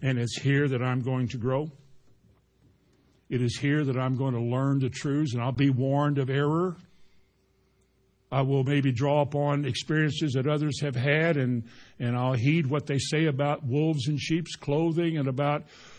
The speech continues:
seducing spirits and doctrines of demons, and maybe they'll be pointed out to me what some of these doctrines are, and then when I hear them, I won't believe them. This is good for you. It takes years to teach all of this.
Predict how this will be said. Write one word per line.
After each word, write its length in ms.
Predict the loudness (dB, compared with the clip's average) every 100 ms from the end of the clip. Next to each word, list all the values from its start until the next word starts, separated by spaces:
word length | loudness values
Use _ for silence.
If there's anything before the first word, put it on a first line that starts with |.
| -20 -20 _
seducing 680 | -6 -2 4 6 4 2 -2
spirits 580 | -2 -2 2 2 0 -2
and 180 | -2
doctrines 580 | 2 2 2 -2 -4 -2
of 140 | -2 0
demons, 420 | 0 2 0 0
and 80 | 0
maybe 220 | 2 2
they'll 180 | 2 2
be 160 | 2
pointed 420 | 2 -2 -2 0
out 200 | 0 -2
to 80 | -2
me 120 | 0
what 200 | 0 -2
some 200 | -4 -4
of 60 | 0
these 180 | 0 0
doctrines 600 | 0 -2 -2 -4 -4 -2
are, 240 | 0 2
and 100 | 2
then 120 | 0
when 120 | 0 0
I 140 | 2
hear 240 | 4 4
them, 180 | 4 0
I 80 | 0
won't 240 | 0 -2
believe 300 | 0 0 0
them. 180 | -2 -10 -12 -20 -20 _ _ _ _ _ _ _ _ _ _ _ _
This 220 | -4 -2 0
is 120 | 2
good 240 | 4 2
for 240 | 0 -6 -6
you. 140 | -10 -16 -20 -20 _ _ _ _ _ _ _ _ _ _
It 140 | 0 2
takes 300 | 2 2 0 -14 -20 -20 -20 _ -6
years 600 | 0 2 4 6 4 4
to 120 | -2
teach 320 | -6 -4 -2 -2
all 180 | -2
of 80 | -2
this. 260 | -4 -6